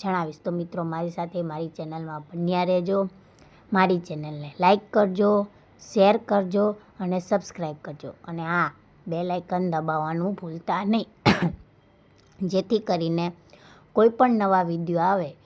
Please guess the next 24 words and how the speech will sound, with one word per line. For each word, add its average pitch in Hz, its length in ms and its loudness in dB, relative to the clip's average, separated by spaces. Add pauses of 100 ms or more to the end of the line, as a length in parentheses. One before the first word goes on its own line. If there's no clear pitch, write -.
(240)
તો 180 100 0
તમને 175 460 -2
સૌથી 190 460 -2
પહેલાં 170 360 -4
નોટિફિકેશન 170 1000 -8 (100)
મળી 170 260 -4
રહે. 147 280 -12 (360)
તો 170 80 -2
ચાલો 190 340 4
મિત્રો, 214 380 0
આપણે 202 380 0
આ 185 160 2
વિગતવાર 180 640 0
માહિતી 175 580 -4 (440)
સ્ટાર્ટ 233 360 6 (100)
કરી 165 260 -4
દઈએ 165 340 -4 (340)
કે 190 80 0
દયારામ 196 580 2
બાપુનો 196 380 0
આશ્રમ 196 500 -4
અને 175 260 -10
દયારામ 190 500 -2
બાપુ 190 440 -4